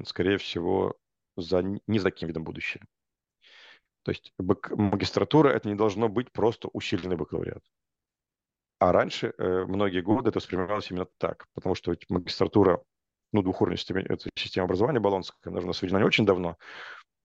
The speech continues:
И, по сути, многие вузы, которые делали магистратуру, по сути, что они делали? Они брали специалитет, который был там пять с половиной лет, делили его на две части, вот четыре года, вот еще там год или полтора, которые были раньше, последние курсы специалитета, а давайте-ка назовем это магистратурой.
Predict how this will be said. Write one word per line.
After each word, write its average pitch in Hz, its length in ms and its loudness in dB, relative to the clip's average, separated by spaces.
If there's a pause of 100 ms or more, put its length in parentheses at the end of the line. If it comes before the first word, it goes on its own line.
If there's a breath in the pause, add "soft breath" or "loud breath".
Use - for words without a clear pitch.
И, - 60 0
по - 100 0
сути, 123 260 -2
многие 101 360 2
вузы, 123 240 2
которые 98 260 0
делали 95 220 4
магистратуру, 95 560 -4
по - 100 -8
сути, - 200 -10
что - 160 0
они 87 140 2
делали? 85 300 2
Они 90 120 2
брали 92 180 0
специалитет, - 580 -2
который - 220 0
был 107 140 -2
там 101 200 2
пять 113 140 0
с - 60 -14
половиной 107 400 0
лет, 98 260 0 (640 soft breath)
делили 107 340 4
его 98 120 2
на 98 60 0
две 107 140 -2
части, - 340 2
вот 98 180 -2
четыре 151 300 2
года, 117 280 0
вот 92 140 -2
еще 95 180 -8
там 95 160 -8
год 101 200 4
или 92 140 -2 (320)
полтора, 98 320 2
которые 95 320 -8
были 98 120 4
раньше, 95 600 -2
последние 90 340 -8
курсы 92 220 -6
специалитета, 123 540 2 (340 loud breath)
а 107 100 2
давайте-ка 143 380 4
назовем 127 240 6
это 117 100 0
магистратурой. 95 640 -2